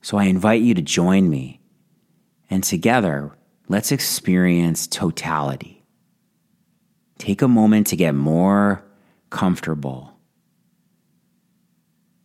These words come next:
Question for you.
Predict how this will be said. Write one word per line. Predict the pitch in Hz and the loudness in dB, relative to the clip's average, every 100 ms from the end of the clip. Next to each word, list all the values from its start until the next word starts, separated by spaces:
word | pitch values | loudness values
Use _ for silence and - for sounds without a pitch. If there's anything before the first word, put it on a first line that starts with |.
| _ _ _ _ _ _ _ _ _ _ _ _ _ _ _ _ | _ _ _ _ _ _ _ _ _ _ _ _ _ _ _ _
Question | - - 135 - 90 | -8 -4 -2 0 -2
for | - 78 | -2 -8
you. | 71 71 | -8 -14